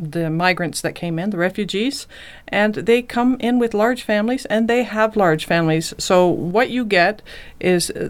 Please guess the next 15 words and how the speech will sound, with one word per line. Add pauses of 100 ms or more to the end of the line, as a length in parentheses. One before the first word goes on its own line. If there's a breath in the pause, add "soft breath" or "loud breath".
(120)
a
growth
in
the
Muslim
population, (360 loud breath)
and
when
they
get
to
a
certain
percentage, (720 soft breath)
things